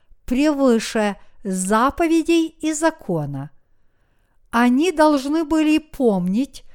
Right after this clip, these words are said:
что священники проводили служения для отпущения грехов израильтян даже в субботние дни.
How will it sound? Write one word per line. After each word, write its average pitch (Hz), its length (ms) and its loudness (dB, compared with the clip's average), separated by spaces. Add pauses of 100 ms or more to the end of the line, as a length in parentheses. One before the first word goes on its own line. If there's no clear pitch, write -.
(300)
что 277 680 2
священники 254 1400 -2 (440)
проводили 254 760 2
служения 294 960 0 (380)
для 269 360 2
отпущения 220 1200 -2
грехов 226 680 -2 (600)
израильтян 254 1160 -2 (520)
даже 247 680 0
в - 60 -14
субботние 226 1040 -2
дни. 170 500 -6